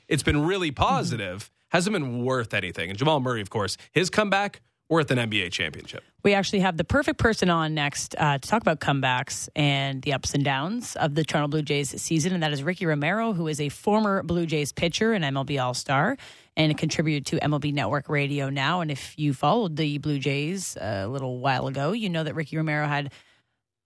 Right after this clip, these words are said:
Speaker 2: a similar-esque storyline as to what Alek Manoah is currently going through and hopefully has rounded the corner of. We'll chat about how the parallels of those two might be real and if this second half can propel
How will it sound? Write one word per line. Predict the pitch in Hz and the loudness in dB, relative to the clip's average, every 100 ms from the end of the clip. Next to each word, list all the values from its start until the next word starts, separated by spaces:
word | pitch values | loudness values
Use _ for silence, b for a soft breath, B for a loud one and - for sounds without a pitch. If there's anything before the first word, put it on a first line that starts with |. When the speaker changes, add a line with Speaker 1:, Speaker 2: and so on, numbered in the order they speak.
| _ - | _ 0
Speaker 2:
a | 196 | 0
similar-esque | - 233 233 240 240 - 180 180 - - - _ _ _ _ _ | 2 2 4 2 -2 0 0 0 -6 -12 -20 _ _ _ _ _
storyline | - - 214 180 160 151 151 | -6 2 4 4 2 0 -2
as | 139 | -4
to | 160 | -2
what | 151 | 0
Alek | 143 147 147 | 0 -2 0
Manoah | 190 214 147 139 247 - _ - | 0 2 2 0 -4 -8 _ -12
is | - | -6
currently | - 147 156 | -2 0 2
going | 151 147 139 | 2 0 -2
through | 175 208 | -2 -2
and | 151 | -2
hopefully | 143 - 147 | -4 -4 -4
has | 131 135 | -4 -4
rounded | 135 139 139 | -4 -4 -4
the | 135 | -6
corner | - 143 131 131 | -2 -2 0 0
of. | 170 202 | 0 0
We'll | 160 | -4
chat | - 151 139 | 0 0 0
about | 143 135 | 0 0
how | 139 135 | -2 -2
the | 143 | -4
parallels | - 147 143 139 135 | -2 0 0 0 -2
of | 139 | -4
those | 139 151 151 - | 0 0 0 -2
two | 165 151 | 2 2
might | 147 147 - | 2 -2 -4
be | 160 131 | -4 -2
real | 160 220 302 339 B B B | 2 2 2 -2 B B B
and | 170 180 190 185 180 | 2 4 2 0 -2
if | 180 196 | -2 -2
this | 196 180 | 0 0
second | - - 185 - 175 | -2 0 0 2 2
half | 147 170 160 - | 2 0 0 -4
can | 147 | -4
propel | 165 143 160 147 143 | -2 2 2 2 -2